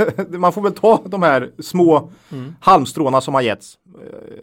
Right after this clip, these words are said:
Speaker 1: A Q har i och för sig förvärvat här ett, ett bolag som heter Trafotech som verkar gå bra. Så att, eh, tuffar de på lite så kan ju, eh, ja, de, de ger ju lite proforma.
Speaker 2: Mm.
Speaker 1: Eh, så att, men säg tjugo, tjugofem ner då i Q två. En gissning.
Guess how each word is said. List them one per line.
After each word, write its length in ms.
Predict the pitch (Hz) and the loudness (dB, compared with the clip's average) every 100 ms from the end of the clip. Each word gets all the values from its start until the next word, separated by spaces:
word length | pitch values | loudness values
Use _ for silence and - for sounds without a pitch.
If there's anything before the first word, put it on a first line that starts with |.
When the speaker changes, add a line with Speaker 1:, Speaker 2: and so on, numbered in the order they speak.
| 170 | -2
Speaker 1:
A 160 | 180 - | -2 0
Q 60 | 175 | -4
har 180 | 226 | -4
i 60 | 220 | -6
och 40 | |
för 60 | 226 | -8
sig 180 | 196 180 | -8 -8
förvärvat 600 | 190 180 160 165 226 - | -4 -2 -2 -2 -6 -4
här 220 | 147 143 | -4 -2
ett, 380 | 139 143 143 - | -4 -8 -10 -14
ett 180 | 139 135 | -10 -6
bolag 360 | 156 120 120 | -6 -4 -4
som 140 | 127 131 | -6 -8
heter 400 | 131 - 123 123 | -8 -8 -8 -6
Trafotech 560 | 160 135 117 175 190 | -2 -2 -2 -8 -8
som 100 | 175 | -6
verkar 200 | 165 160 | -8 -6
gå 120 | 147 | -6
bra. 300 | 139 165 180 | -2 -2 -2
Så 100 | - | -4
att, 160 | 135 - _ _ _ _ _ | -6 -8 _ _ _ _ _
eh, 400 | 160 - - - 135 127 120 - _ | -10 -10 -10 -12 -16 -18 -20 -20 _
tuffar 240 | 170 156 156 | -8 -4 -2
de 180 | 175 | -2
på 140 | 185 180 | -4 -6
lite 360 | 175 156 156 | -4 -6 -8
så 120 | 147 143 | -12 -8
kan 240 | 147 143 | -8 -8
ju, 440 | 143 147 143 139 143 120 120 | -6 -4 -4 -4 -6 -10 -12
eh, 60 | 113 127 170 - | -16 -20 -20 -18
ja, 100 | - | -14
de, 180 | 151 170 170 | -12 -10 -6
de 160 | 196 | -4
ger 80 | 262 | -2
ju 80 | 151 | -2
lite 180 | 143 - | -2 -6
proforma. 420 | 127 135 98 85 - | -6 -4 -4 -6 -10
Speaker 2:
Mm. 240 | 135 117 | -10 -10
Speaker 1:
Eh, 120 | 135 123 | -12 -14
så 160 | - | -6
att, 240 | 127 - - - | -6 -6 -18 -4
men 320 | 165 190 151 - - | -2 -2 -8 -18 -14
säg 220 | - 220 | -6 -6
tjugo, 260 | 233 214 | -4 -6
tjugofem 300 | 185 202 196 | -6 -4 -4
ner 140 | 185 220 | -2 -4
då 140 | 98 95 | -6 -8
i 80 | - | -8
Q 120 | 147 | -6
två. 180 | 131 104 - _ _ _ _ _ | -4 -6 -14 _ _ _ _ _
En 100 | - | -10
gissning. 300 | 175 175 117 | -6 -4 -6